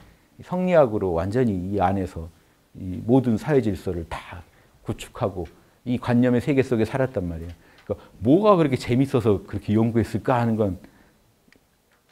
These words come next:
알아보셔야죠. 그쵸? 자, 학문의 신법인 거경과 궁리.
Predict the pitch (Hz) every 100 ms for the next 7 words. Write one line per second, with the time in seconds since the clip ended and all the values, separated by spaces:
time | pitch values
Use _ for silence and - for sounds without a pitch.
0 | _ _ _ 110 110 101 95 101 90 98
1 | - 139 - _ _ _ _ _ - 131
2 | - - 196 196 185 165 196 185 175 151
3 | 160 156 143 151 135 113 113 104 113